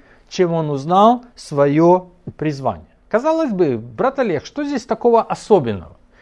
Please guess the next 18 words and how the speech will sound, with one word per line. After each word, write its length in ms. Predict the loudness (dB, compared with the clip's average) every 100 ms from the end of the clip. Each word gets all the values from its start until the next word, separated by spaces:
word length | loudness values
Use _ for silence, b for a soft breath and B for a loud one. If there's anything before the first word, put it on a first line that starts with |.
| b b
Не, 160 | -2
здесь 300 | 0 -2 -2
есть 180 | -4 -6 -4
очень 360 | -4 -4 -6
важный 460 | 2 4 4 2 -6
момент. 400 | -4 -6 -10 -16 _ _ _ b b b _
Так 320 | 2 2 2
как 220 | -2 -4
в 20 | 0
большинстве 720 | 0 0 -4 -6 -6 -6 -6
случаев 640 | -6 -8 -8 -8 -12 -12 -16 _ b b b -4
отсутствие 760 | -4 -2 -4 -4 -6 0 0
действий, 1040 | 2 2 4 4 2 -2 _ -4 -4 -4 -8 _ _
рожденных 680 | -4 -4 0 0 0 -2 -10
свыше, 540 | -8 -6 -6 -6 -12 -14
в 40 | -2
большинстве 720 | -2 -2 -6 -10 -8 -4 -4
случаев, 500 | -6 -12 -12 -14 -18